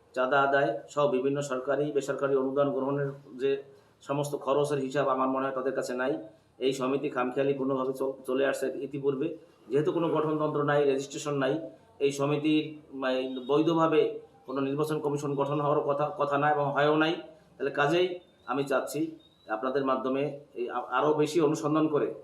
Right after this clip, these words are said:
আপনারা এই সমিতিটাকে একটা পূর্ণাঙ্গ রূপ ধারণ ক-, করার জন্য সহযোগিতা করবেন এবং ব্যবসায়ীদেরকে সহ সারা দে-, দেশের মানুষদেরকে অবহিত করবেন। এই সমস্ত, এই যে, আ, সমিতির নামে প্রতারণা এবং টাকা পয়সা আত্মসাৎ যারা করে,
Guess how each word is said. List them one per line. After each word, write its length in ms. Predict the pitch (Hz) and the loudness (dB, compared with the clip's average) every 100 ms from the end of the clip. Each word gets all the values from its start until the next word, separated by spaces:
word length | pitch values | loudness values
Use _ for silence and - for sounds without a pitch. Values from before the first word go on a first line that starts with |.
| - _ | -20 _
আপনারা 320 | 120 123 139 143 | -4 -2 0 2
এই 180 | 135 | 2
সমিতিটাকে 500 | 135 131 139 143 143 | 0 -4 -2 -2 0
একটা 160 | 143 139 | -2 -4
পূর্ণাঙ্গ 680 | 131 131 139 135 143 143 - | -4 -2 -2 2 2 0 -4
রূপ 220 | 123 131 127 | -4 -2 -2
ধারণ 260 | 120 135 | -2 -2
ক-, 540 | 135 143 139 139 135 - | -4 -6 -2 -2 -2 -2
করার 260 | 139 143 143 | 0 0 2
জন্য 220 | 147 143 | 0 0
সহযোগিতা 380 | 135 139 143 147 | 0 -2 -2 -2
করবেন 320 | 143 143 160 - - _ _ | 0 0 -4 -6 -18 _ _
এবং 240 | 131 139 131 | -2 0 2
ব্যবসায়ীদেরকে 720 | 127 147 151 156 160 160 156 | 0 2 2 2 0 0 0
সহ 320 | 151 160 160 | 0 0 0
সারা 280 | 156 147 151 | 0 2 2
দে-, 280 | 147 151 | 0 -4
দেশের 240 | 143 143 139 | -4 -2 -2
মানুষদেরকে 420 | 139 143 143 143 | 0 -2 -2 -2
অবহিত 280 | 131 156 160 | 0 0 0
করবেন। 400 | 147 117 117 107 - - - | 0 0 -2 -6 -14 -20 -10
এই 140 | 135 139 | -4 0
সমস্ত, 400 | 156 160 160 165 165 165 - - - | 2 0 0 -2 0 0 -4 -8 -2
এই 120 | 143 | 0
যে, 260 | 143 156 151 | 2 2 2
আ, 220 | 151 143 | 0 0
সমিতির 440 | 143 143 190 196 170 | 2 2 2 2 4
নামে 260 | 143 110 - - _ _ | 4 2 -6 -14 _ _
প্রতারণা 540 | 151 156 175 151 131 - - - _ | -6 2 4 4 2 -2 -8 -20 _
এবং 220 | - 143 143 | -2 -2 0
টাকা 200 | 139 165 | 0 2
পয়সা 240 | 160 160 | 0 2
আত্মসাৎ 420 | 147 175 165 175 156 | 0 0 0 2 4
যারা 180 | 160 | 2
করে, 380 | 156 151 135 98 | 4 2 2 0